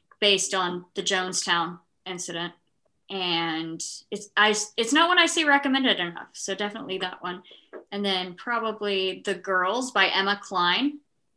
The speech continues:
It's not horror, it's more literary, but it, it's, it's about the Manson girls. Um, but they're, they're not the Manson girls. It's fictionalized, but it's very,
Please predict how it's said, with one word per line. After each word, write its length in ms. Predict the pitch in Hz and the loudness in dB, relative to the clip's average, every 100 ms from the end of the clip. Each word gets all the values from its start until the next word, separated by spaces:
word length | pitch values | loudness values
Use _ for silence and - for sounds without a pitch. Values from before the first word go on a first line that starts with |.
| _ _ | _ _
It's 200 | 214 214 | -6 -4
not 560 | 220 214 226 220 - - - - | 2 6 6 4 0 -12 -16 -12
horror, 420 | 208 190 202 240 - | -2 2 4 2 0
it's 200 | 208 208 | -2 -4
more 220 | 208 202 | -2 -2
literary, 500 | 185 190 196 208 208 | -2 2 2 2 0
but 180 | 202 190 | 2 0
it, 200 | 190 - _ _ _ - | 0 -6 _ _ _ -8
it's, 380 | 196 - - - - _ _ _ _ - | -8 -8 -10 -10 -14 _ _ _ _ -8
it's 140 | - 233 | -2 2
about 300 | 262 269 277 | 6 6 6
the 80 | 254 | 4
Manson 520 | 233 208 226 - 302 | 6 6 4 2 0
girls. 640 | 302 302 294 302 294 - - _ _ _ _ 214 | 2 2 2 0 -6 -10 -18 _ _ _ _ 0
Um, 320 | 202 190 190 | 2 0 0
but 120 | 226 | 0
they're, 140 | 220 - | 2 0
they're 180 | 208 254 | 4 8
not 200 | 247 240 | 8 8
the 100 | 233 | 6
Manson 340 | 220 202 202 190 | 6 4 2 0
girls. 260 | 190 185 | 0 0
It's 300 | 190 - - - | -4 -6 -2 2
fictionalized, 760 | 214 - 196 180 160 139 - | 2 2 0 0 -2 -4 -4
but 100 | 185 | -4
it's 240 | 185 175 - | -4 -6 -2
very, 720 | 202 190 180 180 180 180 | 2 2 2 0 0 -2